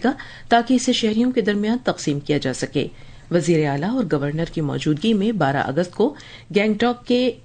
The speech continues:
ایم جی مارگ پر ترنگا ریلی منعقد ہوگی۔ دیگر ضلعوں میں بھی ترنگا ریلیوں اور ثقافتی پروگراموں کا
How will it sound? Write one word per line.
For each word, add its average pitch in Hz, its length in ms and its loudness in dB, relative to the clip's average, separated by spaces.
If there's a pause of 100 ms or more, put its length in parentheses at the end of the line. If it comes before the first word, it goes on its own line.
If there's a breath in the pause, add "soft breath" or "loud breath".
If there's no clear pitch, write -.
(100)
ایم 165 160 2
جی 208 180 2
مارگ 143 360 0
پر 277 140 2 (200)
ترنگا 170 420 2
ریلی 139 260 0
منعقد 147 440 0
ہوگی۔ 135 320 -2 (440 loud breath)
دیگر 240 320 2
ضلعوں 190 280 2
میں 247 140 2
بھی 233 180 2
ترنگا 156 420 0
ریلیوں 151 360 0 (120)
اور - 180 -2
ثقافتی 196 520 -2
پروگراموں 139 540 0
کا 139 140 0